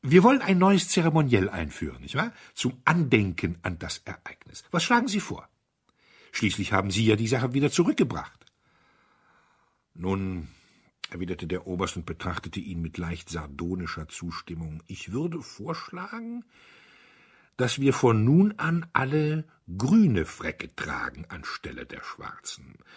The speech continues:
Man weiß nie, was für Verwechslungen vorkommen können,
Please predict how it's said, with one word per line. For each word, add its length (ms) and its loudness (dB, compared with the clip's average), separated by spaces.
Man 200 -6
weiß 380 -4
nie, 280 2
was 160 4
für 120 6
Verwechslungen 760 4
vorkommen 680 2
können, 420 0